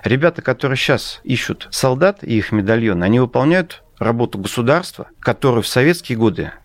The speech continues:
государство не выполнило. Советское государство этого не сделало. Они бросили своих солдат на поле боя.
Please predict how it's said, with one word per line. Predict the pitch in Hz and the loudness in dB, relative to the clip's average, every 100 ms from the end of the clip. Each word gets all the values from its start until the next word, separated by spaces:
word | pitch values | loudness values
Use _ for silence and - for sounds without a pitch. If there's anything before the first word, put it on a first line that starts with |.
| - | -10
государство | - - 98 143 - - | -8 -4 0 0 -2 -6
не | 92 104 | -2 2
выполнило. | 110 - 90 80 62 - | 0 0 -4 -4 -8 -12
Советское | - - 123 113 - - | -4 0 2 0 -4 -10
государство | 170 - 101 175 185 - - | -8 -4 0 0 -2 -10 -8
этого | - 87 | -6 -2
не | 95 120 | 2 2
сделало. | 117 127 135 87 | 2 0 2 2
Они | 82 104 | 2 0
бросили | 107 131 - 98 | 2 0 0 -4
своих | - 92 - | -4 -6 -4
солдат | 101 104 165 | -2 0 0
на | 123 90 | -2 -4
поле | 107 107 | -2 -2
боя. | 90 65 - | -2 -4 -8